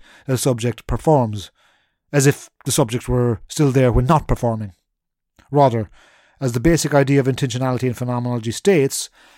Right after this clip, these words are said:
to be a subject is to be conscious, and to be conscious is already to be conscious of something.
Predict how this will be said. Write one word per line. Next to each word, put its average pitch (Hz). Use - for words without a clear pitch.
to 131
be 131
a 127
subject 143
is 139
to 131
be 127
conscious, 120
and 120
to 113
be 117
conscious 143
is 156
already 131
to -
be 127
conscious 123
of 135
something. 113